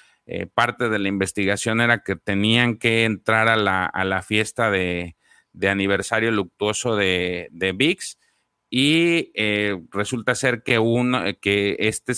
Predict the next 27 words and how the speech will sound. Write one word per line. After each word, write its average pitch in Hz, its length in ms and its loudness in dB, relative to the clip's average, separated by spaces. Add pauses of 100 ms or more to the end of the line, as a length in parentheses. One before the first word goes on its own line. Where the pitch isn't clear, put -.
(140)
este 117 340 -2
tipo, 127 380 -2
el 101 80 -4
papá - 280 -2
de 110 100 2
Biggs, 113 260 -2
tiene 110 300 0
un 113 180 -2
disco 110 380 -2
de 98 80 2
datos 101 320 -4
importante 110 640 -2
que - 220 -10
quiere 98 280 -4
todo 98 280 -2
mundo, 127 520 -2
entre 92 320 -4
ellos 101 240 0
unos 104 240 -4
mercenarios 101 580 -2
que 92 120 -8
se - 140 -10
metieron 98 480 -2
hacia 95 220 -2
la 101 140 2
fuerza 104 480 -2 (560)
a, 87 560 0